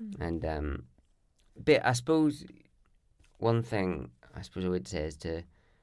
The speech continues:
Speaker 2: research your venue,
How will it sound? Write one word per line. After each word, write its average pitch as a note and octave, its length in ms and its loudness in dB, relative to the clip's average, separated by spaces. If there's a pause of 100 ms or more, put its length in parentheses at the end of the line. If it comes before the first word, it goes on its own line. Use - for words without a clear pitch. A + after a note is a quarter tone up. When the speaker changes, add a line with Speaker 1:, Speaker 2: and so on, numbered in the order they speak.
(440)
Speaker 2:
research - 1080 -4
your D2+ 560 -4 (1500)
venue, F2+ 600 0